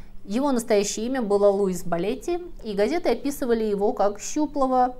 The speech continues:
маленького подростка с рыжими волосами и повязкой на одном глазу, как у пирата.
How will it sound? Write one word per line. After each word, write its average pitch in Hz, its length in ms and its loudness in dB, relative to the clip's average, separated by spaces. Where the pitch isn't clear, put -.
маленького 226 560 2
подростка 185 760 -2
с - 100 -2
рыжими 269 360 2
волосами 196 800 2
и 196 80 -8
повязкой 180 560 0
на 175 240 0
одном 170 280 -2
глазу, 160 340 -2
как 151 180 -8
у 143 40 -10
пирата. 156 520 -2